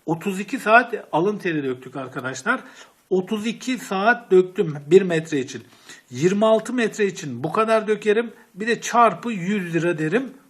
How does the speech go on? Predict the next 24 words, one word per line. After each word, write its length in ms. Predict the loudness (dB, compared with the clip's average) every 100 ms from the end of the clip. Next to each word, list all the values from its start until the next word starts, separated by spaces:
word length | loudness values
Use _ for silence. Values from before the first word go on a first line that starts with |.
| -10
Buyur 220 | -4 -4
sana 440 | -4 -8 -6 -6 -10 _ _ -16
emeklerimizin 800 | -14 -16 -16 -16 -10 -6 -6 -8 -20 _
karşılığı. 800 | -14 -14 -12 -8 2 4 4 0 -16 _ _ -14
Anlaştık 580 | -8 -4 -4 -6 -10 -8
mı? 160 | -10 -12 -20 -20 -4
Bak 160 | -2 0
şöyle 280 | 0 2 2
yapabiliriz 540 | 2 2 2 2 2
arkadaşlar. 580 | 0 0 -4 -4 -4 -6
Bunu 180 | -4 -4
da 80 |
şöyle 300 | 0 0 0
düşünelim. 400 | -4 -6 -6 -6 -10 _ -6
Bu 120 | -2
metre, 520 | 2 2 2 2 2
hatta 280 | 0 -4 0
onu 260 | 0 0 -2
da 60 |
göstereyim. 580 | 0 0 -2 -4 -4 -6 -14 _ -20 -20 -18 -12
Bak 120 | -12 -6
yirmi 320 | -2 0 0
altı 400 | -2 -4 -4 -6
metre. 600 | -6 -2 -2 -2 -6 -12